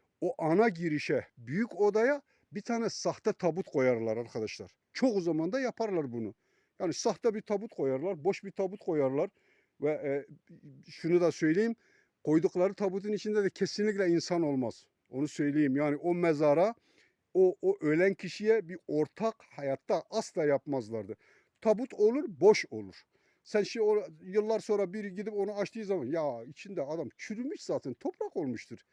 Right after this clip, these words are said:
der. Tamam mı? Yani o birinci odadaki, yem odadaki tabut boş olur ve asıl yer, asıl malzeme, asıl ölü, asıl hazine onun altında olur ya da sağında ya da solunda olur. İşte bu da,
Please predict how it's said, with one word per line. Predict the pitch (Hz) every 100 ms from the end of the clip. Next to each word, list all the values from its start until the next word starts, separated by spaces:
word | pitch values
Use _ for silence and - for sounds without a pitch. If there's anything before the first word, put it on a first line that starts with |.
| _ _
der. | 117 147 123 - - _
Tamam | - 214 370
mı? | 143 - - _ -
Yani | 151 170
o | 208 196 143
birinci | 180 175 208
odadaki, | 190 175 170 160 190 156 - _ _ _ _ -
yem | 120 185 196
odadaki | 151 147 143 139 135 208 233 - _ _ _ -
tabut | 160 160 151
boş | 120 208 -
olur | 233 240 190
ve | 196 -
asıl | 254 - 175
yer, | 165 226 339 -
asıl | 196 202
malzeme, | 175 165 147 170 196
asıl | 190 180 175
ölü, | 160 160 185
asıl | 233 180 - 175
hazine | 156 156 156 208 269 _ _ _
onun | 180 202 208
altında | 165 156 180 185
olur | 147 160 202
ya | 190
da | 180
sağında | - 170 156 185
ya | 202
da | 208
solunda | - 165 160 160
olur. | 139 135 117 - _ _ _ _
İşte | 135 - 180
bu | 220
da, | 214 233